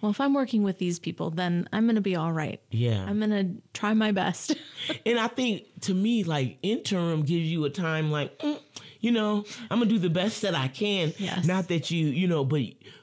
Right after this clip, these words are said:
Speaker 2: but then you got a chance to test it out, right?
Speaker 1: Mm-hmm. Yeah.
Speaker 2: Is this really what I wanna do? Do I really like that?
Speaker 1: Yeah.
Speaker 2: So I thought that was cool. And you've been successful, and you've done a great job.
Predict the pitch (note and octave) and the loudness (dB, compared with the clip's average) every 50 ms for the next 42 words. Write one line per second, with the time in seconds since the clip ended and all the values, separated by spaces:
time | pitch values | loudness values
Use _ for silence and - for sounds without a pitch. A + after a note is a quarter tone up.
0 | _ _ - E3+ C#3+ C3 G#3 G#3 G3 F#3+ G#3+ E3+ F3+ D#3 D3 C#3 C3 C3 - - | _ _ 0 2 2 4 4 6 6 6 4 4 2 2 2 0 -2 -2 -2 0
1 | F3+ E3 D3+ D3 D3 - - G#2 - - - E3+ E3 D#3+ - - B2+ B2 D3 F#3+ | 0 2 2 0 0 -2 -2 -6 -6 -4 -4 -4 -4 -4 -4 -4 -4 -2 -2 -2
2 | - - - - - _ _ - - A#2 B2+ C3+ C3 E3 E3+ E3+ - - - G#3+ | -4 -6 -10 -12 -18 _ _ -2 0 2 2 2 2 0 -2 -4 -4 -4 -2 -2
3 | C4+ C#4 B3 - A#2 A#2+ F3 F#3 - B2 G2+ A#2 C#3+ D#3 E3 F3 D#3+ E3 E3 D#3+ | -2 -2 -2 -2 0 0 0 0 0 0 0 2 2 4 2 2 2 2 2 2
4 | D#3+ D#3+ D#3+ D3+ D3+ D#3 D#3+ E3 E3+ D#3+ D#3 E3+ F3+ F#3 E3 B2 A#2 A#2+ C3 C#3+ | 2 2 2 2 2 2 2 2 2 2 2 2 2 4 4 4 4 4 2 2
5 | A#2 G2 A#2 C3 C#3+ C#3+ D3+ D3 D3 D3 D3 D#3 D#3+ - - E3 E3 E3 D#3+ - | 2 2 2 2 2 2 2 2 2 2 2 0 0 -2 -2 -2 0 0 -2 -4
6 | - _ - F#3 F3 F3+ F3 E3 E3 D#3+ - C3 B2 A#2+ B2 - - A#2+ A2+ A2+ | -8 _ -2 0 2 2 2 0 0 0 0 0 0 0 0 0 0 -2 0 0
7 | A#2+ A#2 A2 F#2 G2+ G#2 - - - D#3 D#3 D3+ C#3 A#2 - - B2+ D3 D#3+ D#3 | 0 0 0 0 0 -2 -2 -4 -2 0 2 2 2 0 0 0 2 2 4 4
8 | D3 C#3 C3 A2+ G#2 A2 A#2+ A2+ A2+ G#2 - G2 F2+ - - B2+ B2 B2 - - | 4 4 2 2 0 2 2 2 2 0 -2 -6 -8 -6 -4 -2 -2 -2 -4 -4
9 | - F#2+ G2 - - F2+ A2 G#2+ G#2+ A2 A2 A2 G2+ G2 - - G#2+ G#2 G2+ G2 | -6 -6 -4 -4 -2 0 2 2 4 4 2 2 0 -2 -4 -2 -2 0 0 -2
10 | F2+ - G2+ G2+ G2 F#2 - - G2 G2 G2 G2 F#2+ F2+ F2+ | -2 -4 -4 -4 -4 -6 -6 -6 -6 -4 -4 -4 -6 -8 -12